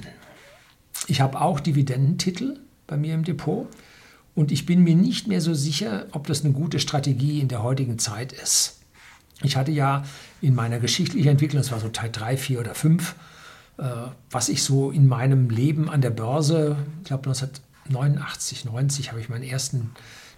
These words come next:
Titel, meine ersten beiden Titel B M W und M A N an der Börse gekauft gehabt, ob ich mit, damals bin ich dann im Anschluss mit einer Dividendenstrategie hervorragend gelaufen. Also das war sowas von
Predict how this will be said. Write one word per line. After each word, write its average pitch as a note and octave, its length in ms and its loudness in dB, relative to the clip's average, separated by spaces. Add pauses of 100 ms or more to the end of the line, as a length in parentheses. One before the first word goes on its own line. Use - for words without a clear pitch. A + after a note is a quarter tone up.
(100)
Titel, D3 260 2
meine B2 200 -4
ersten B2+ 240 -2
beiden A#2+ 240 -2
Titel C#3+ 280 -2
B B2+ 140 -2
M A2+ 120 -2
W B2+ 120 -2
und B2+ 120 -2
M B2 120 -6
A A2+ 60 -6
N B2+ 160 2
an C3 80 2
der A#2 60 -2
Börse A#2 320 -4
gekauft - 460 -10
gehabt, E3 380 -6 (880)
ob - 240 -4
ich - 380 0
mit, C#3+ 480 2 (1040)
damals D#3 380 0
bin D#3 180 4
ich D3 160 0
dann D#3+ 460 2
im C#3+ 160 -2
Anschluss D#3+ 560 0
mit D#3+ 160 -2
einer C#3 160 6
Dividendenstrategie C#3 1000 2
hervorragend - 580 -10
gelaufen. - 400 -18 (200)
Also A#2+ 180 -10
das A#2+ 240 -4
war G2 160 -12
sowas C#3 320 0
von F#2 200 -14